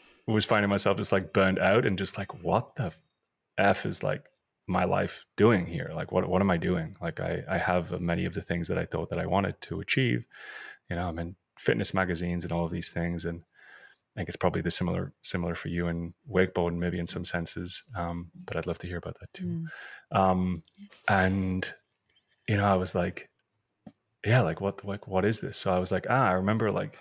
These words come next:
Speaker 1: when I was nineteen, twenty, I had that amazing experience that kind of course corrected me." Um, I was like, "Cool, like, I'll go back to the plants and, and see if they can give me some deeper answers that I, that I'm not seeing here."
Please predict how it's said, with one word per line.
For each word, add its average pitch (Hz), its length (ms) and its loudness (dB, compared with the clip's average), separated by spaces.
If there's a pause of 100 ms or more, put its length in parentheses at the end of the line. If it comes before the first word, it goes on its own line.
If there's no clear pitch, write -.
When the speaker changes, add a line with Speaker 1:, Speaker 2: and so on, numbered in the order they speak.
Speaker 1:
when 101 100 -6
I 98 60 0
was 98 160 -4
nineteen, 113 640 -2 (800)
twenty, 131 320 6
I 113 80 6
had 107 160 4
that 95 120 2
amazing 92 380 0
experience 90 560 2
that 101 240 -4
kind 98 140 -4
of 85 100 -8 (460)
course 98 260 4
corrected 98 440 2
me." 101 320 -4 (260)
Um, 92 600 -4 (440)
I 107 80 2
was 101 100 2
like, 95 140 -2
"Cool, 135 240 4
like, 92 160 2
I'll 92 100 4
go 101 100 4
back 98 160 2
to - 80 -6
the - 80 -8
plants - 500 -2
and, 95 500 -6
and 95 320 -8 (360)
see - 200 4
if 98 80 -2
they 101 100 -2
can 98 300 -6 (800)
give 107 120 4
me 107 60 6
some 98 300 2
deeper 95 220 0
answers 104 320 2
that 87 160 4
I, 90 80 4
that 90 180 0
I'm 90 100 0
not 90 160 0
seeing 98 260 0
here." 87 300 -4